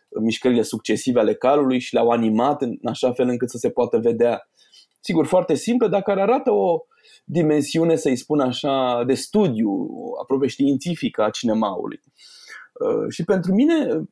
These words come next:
povestea asta a profesoarei și a raportului dintre, uh, viața ei privată, mediată de, de,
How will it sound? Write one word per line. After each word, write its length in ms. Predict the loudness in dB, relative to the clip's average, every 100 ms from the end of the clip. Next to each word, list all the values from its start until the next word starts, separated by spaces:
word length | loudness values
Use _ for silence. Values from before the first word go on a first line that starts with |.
| -4
povestea 560 | 0 2 2 0 0 0
asta 580 | 0 0 0 0 -2 -2
a 460 | -2 -2 -4 -8 -10 _ _ -2
profesoarei 1120 | 0 2 0 2 2 4 2 2 2 0 -2
și 140 | 0
a 80 | 0
raportului 720 | 0 0 2 2 2 2 2
dintre, 600 | 0 -2 0 2 2 0 _ -20 -20 -18
uh, 280 | -4 0 2
viața 340 | 4 2 4 2
ei 180 | 2 0
privată, 1000 | -2 0 2 2 0 2 2 4 2 2 2 0 0 -2 -2
mediată 720 | 0 2 4 4 4 4 0
de, 420 | 2 2 4 2
de, 240 | 2 2